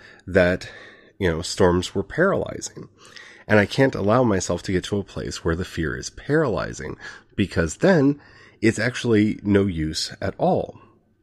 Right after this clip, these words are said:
Because if the siren does go off and I do need to take shelter, well, being paralyzed,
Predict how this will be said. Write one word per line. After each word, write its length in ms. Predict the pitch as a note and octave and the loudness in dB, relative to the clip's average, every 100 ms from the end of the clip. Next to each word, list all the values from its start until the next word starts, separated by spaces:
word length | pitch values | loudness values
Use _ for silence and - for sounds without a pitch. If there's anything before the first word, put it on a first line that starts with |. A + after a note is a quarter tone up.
| _ _ _ _ _ _ - | _ _ _ _ _ _ -10
Because 380 | G2+ A#2 G#2+ - - - - | 0 2 2 0 -12 -14 0
if 280 | B2+ - | 0 0
the 80 | - | -4
siren 480 | G#2 G2+ F2+ F2 E2+ | 0 2 2 0 0
does 180 | F#2 F2 | -2 -2
go 220 | - A1 | -4 -2
off 240 | C#2 B2+ - | -2 -2 -2
and 100 | E2+ | -2
I 60 | |
do 220 | E2+ G#2 | -2 0
need 180 | A2+ F#2+ | 2 0
to 80 | - | -4
take 260 | - F#2+ - | -10 -8 -6
shelter, 580 | - C#3+ - C#2+ F2 - _ _ _ _ - _ _ _ | -2 -2 -2 -4 -6 -8 _ _ _ _ -20 _ _ _
well, 220 | - F2 G#2+ | -2 0 0
being 360 | - G2 F2+ | -2 0 0
paralyzed, 920 | E2+ - D#3 C#3+ E2+ D2 D#2+ G2+ - | -2 0 2 2 0 -4 -2 -4 -6